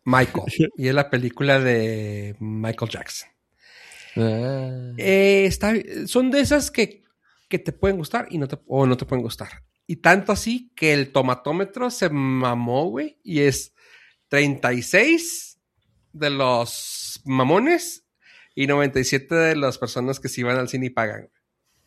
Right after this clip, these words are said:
Speaker 3: <laughs>
Speaker 1: O sea, a los que invitan gratis,
Speaker 3: En
Speaker 1: treinta y seis.
Speaker 3: cri-, en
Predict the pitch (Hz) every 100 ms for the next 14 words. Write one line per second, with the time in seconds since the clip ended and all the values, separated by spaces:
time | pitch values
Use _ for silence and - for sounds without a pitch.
0 | _ 123 - 135 - - 202 - 170 -
1 | 180 - 160 147 - - - - - -
2 | _ - - 147 143 131 120 - 151 175
3 | 170 170 165 226 277 277 277 277 311 -
4 | 185 156 143 143 151 - 165 160